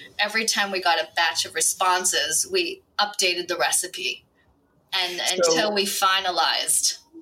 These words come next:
Speaker 2: You, you, you just brought something up because I've been having this discussion with one of my other, uh, consultants about a,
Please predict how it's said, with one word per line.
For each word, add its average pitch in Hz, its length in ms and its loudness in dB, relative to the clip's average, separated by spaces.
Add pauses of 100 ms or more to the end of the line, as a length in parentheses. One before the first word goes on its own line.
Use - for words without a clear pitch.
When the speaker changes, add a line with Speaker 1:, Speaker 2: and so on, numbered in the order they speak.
(120)
Speaker 2:
You, 175 200 0
you, 185 420 -2
you 170 120 -2
just 185 200 0
brought 180 200 2
something 151 300 0
up 131 120 0
because 117 220 0
I've 123 140 2
been 120 220 2
having 139 440 0
this 127 200 2
discussion 120 600 0
with 107 160 0
one 120 100 0
of 113 60 0
my 107 200 2
other, 104 540 2 (100)
uh, 98 260 2
consultants 107 720 -2
about 101 480 0
a, 98 440 2